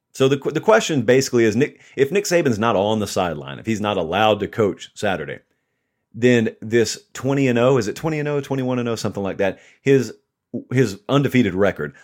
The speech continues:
against his former assistants, Kirby Smart being one of them, is that affected? I almost think this is a good poll question,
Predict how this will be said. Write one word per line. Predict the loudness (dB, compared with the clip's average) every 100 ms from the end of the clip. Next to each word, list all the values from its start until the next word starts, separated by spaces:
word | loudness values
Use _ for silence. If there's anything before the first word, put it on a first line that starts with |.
| -4
against | 0 0 -2
his | -8
former | -2 -2 0
assistants, | -4 -2 -4 -4 -14 -14
Kirby | -14 -2 -2
Smart | 0 -2 -2
being | -2
one | -2 -4
of | -6
them, | -10 _ _ _
is | -2 0
that | 2 0
affected? | 0 -2 -4 -8 -14 _ _ _ _ _ _ _ _ -2
I | 2
almost | 2 2 0
think | -2 0
this | -4
is | -4
a | -4
good | -4 -6
poll | -2 0 0
question, | -4 -10 -10 -18 -20